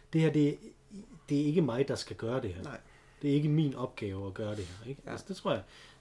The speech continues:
Speaker 1: det tror jeg er et argument, som der er der. Men der er samtidig også, altså, problemet ligger jo i, at der så er systemer,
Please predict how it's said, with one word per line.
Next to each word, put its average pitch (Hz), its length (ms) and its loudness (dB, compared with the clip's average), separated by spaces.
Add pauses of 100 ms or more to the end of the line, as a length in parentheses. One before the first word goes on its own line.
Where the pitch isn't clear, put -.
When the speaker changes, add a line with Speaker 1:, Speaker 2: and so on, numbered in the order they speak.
Speaker 1:
det 175 80 -8
tror 202 140 2
jeg 139 100 4
er 113 60 0
et - 60 -2
argument, 104 320 -4
som 113 120 -10
der 104 80 -6
er 101 40 -8
der. 107 60 -4
Men 110 180 -2
der 135 60 2
er 135 40 2
samtidig 170 480 4
også, 143 180 0
altså, 110 180 -8
problemet 156 320 4
ligger 160 220 6
jo 143 60 10
i, 131 160 2
at 104 180 -4
der 117 80 -6
så - 160 -4
er 117 220 -2 (520)
systemer, 147 720 4